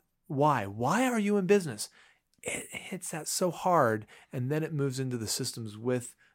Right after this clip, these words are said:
that why. And it's such a powerful and beautiful book.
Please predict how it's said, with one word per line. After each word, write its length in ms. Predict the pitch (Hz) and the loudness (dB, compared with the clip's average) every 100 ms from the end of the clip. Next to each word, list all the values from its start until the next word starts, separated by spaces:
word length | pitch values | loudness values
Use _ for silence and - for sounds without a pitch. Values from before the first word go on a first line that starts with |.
| _ | _
that 320 | 123 113 110 - | 0 2 2 2
why. 340 | 107 107 101 | -2 0 0
And 160 | 101 107 | -2 -4
it's 160 | 117 | -4
such 220 | - 180 170 | -2 -2 -2
a 60 | |
powerful 460 | - 151 147 131 127 | -4 4 4 4 0
and 80 | 120 | 2
beautiful 320 | 139 139 135 | 0 0 -2
book. 280 | 117 117 | 2 2